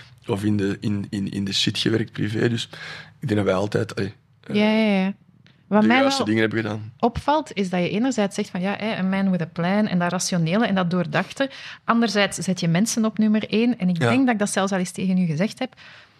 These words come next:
Speaker 2: Voor mij ben je helemaal niet zo rationeel.
Speaker 1: Nee, nee, nee, nee, dat is, ja, ik weet het. Maar ik kom ook extreem zelfzeker over, bijvoorbeeld.
Speaker 2: Mhm.
Speaker 1: Maar dat wil niet zeggen dat ik dat ben.
Speaker 2: Mhm.
Speaker 1: Dat zijn, eh, heel, eh,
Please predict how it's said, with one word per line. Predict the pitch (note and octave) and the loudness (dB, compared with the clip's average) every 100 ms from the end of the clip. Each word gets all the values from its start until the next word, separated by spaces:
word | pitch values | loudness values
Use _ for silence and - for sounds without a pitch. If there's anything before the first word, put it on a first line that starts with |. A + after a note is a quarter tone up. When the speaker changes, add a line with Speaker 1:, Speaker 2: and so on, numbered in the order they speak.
| _ _ - - - | _ _ -20 -20 -8
Speaker 2:
Voor | - E3+ | 0 2
mij | G#3+ F3 | 2 0
ben | F#3+ | 0
je | C4+ | 0
helemaal | F#3+ F3+ F3 | 0 0 0
niet | F#3+ | -2
zo | - | -2
rationeel. | D3+ E3 - D#3 C#3+ D3+ - | -4 -6 -6 -6 -6 -8 -8
Speaker 1:
Nee, | - F3+ | 0 4
nee, | F3+ | 6
nee, | D3+ | 6
nee, | D3 | 4
dat | A#2 G#2+ | 2 0
is, | A#2 | 0
ja, | A2+ | 2
ik | A2+ - | 0 -2
weet | A#2+ | -4
het. | A2+ - - - | -4 -8 -18 0
Maar | B2+ | 0
ik | B2+ | 4
kom | C#3+ | 2
ook | D3+ | 2
extreem | - - C#3 C3 | -2 0 0 2
zelfzeker | A#2 A2 - A2 G#2+ | 0 0 -2 -2 0
over, | A#2 A#2 | -2 -2
bijvoorbeeld. | A2 A2 G#2+ G#2+ - | -6 -8 -6 -6 -2
Speaker 2:
Mhm. | F#3 F3+ | 2 4
Speaker 1:
Maar | F#3+ | 2
dat | A3 | 2
wil | G#2+ | -2
niet | G#2+ | -4
zeggen | G#2 G#2 G2+ | -4 -2 -4
dat | |
ik | F#2 | -6
dat | F#2+ | -8
ben. | A2+ - _ - | -8 -12 _ -12
Speaker 2:
Mhm. | G3 G3 G3 | 0 2 4
Speaker 1:
Dat | A#3+ - | 0 -4
zijn, | - - F2+ | -10 -8 -8
eh, | |
heel, | F2 G2+ G#2 G#2 | -6 -4 -2 -4
eh, | G2+ | -6